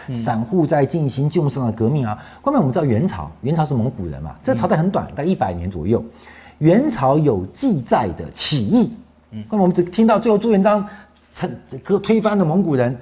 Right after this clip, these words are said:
Speaker 1: 嗯。
Speaker 2: 成立了大明王朝。好，我看
Speaker 1: 嗯。
Speaker 2: 蒙古王朝，蒙古的元朝啊，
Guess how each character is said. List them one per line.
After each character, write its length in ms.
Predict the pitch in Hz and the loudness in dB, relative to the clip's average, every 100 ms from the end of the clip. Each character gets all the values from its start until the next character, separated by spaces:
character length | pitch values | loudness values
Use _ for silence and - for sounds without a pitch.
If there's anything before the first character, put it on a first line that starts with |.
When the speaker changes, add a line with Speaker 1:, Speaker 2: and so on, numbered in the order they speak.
| - | -12
Speaker 1:
嗯。 80 | 110 | -10
Speaker 2:
成 180 | 107 190 | -2 2
立 60 | |
了 60 | 185 | 2
大 180 | 190 160 | 2 0
明 120 | 127 | -2
王 140 | 131 | -4
朝。 300 | 143 104 101 - | -4 -6 -8 -12
好， 140 | - 92 | -18 -16
我 60 | |
看 80 | - | -16
Speaker 1:
嗯。 40 | - - _ _ | -18 -20 _ _
Speaker 2:
蒙 340 | - 175 240 330 | 2 4 4 0
古 200 | 208 120 | -4 -4
王 200 | 104 156 | -4 -4
朝， 240 | - 78 - | -6 -14 -8
蒙 180 | 131 180 | -2 0
古 160 | 214 113 | 0 -2
的 80 | |
元 240 | 113 139 226 | 0 0 0
朝 140 | 117 | -2
啊， 220 | 95 90 | -8 -10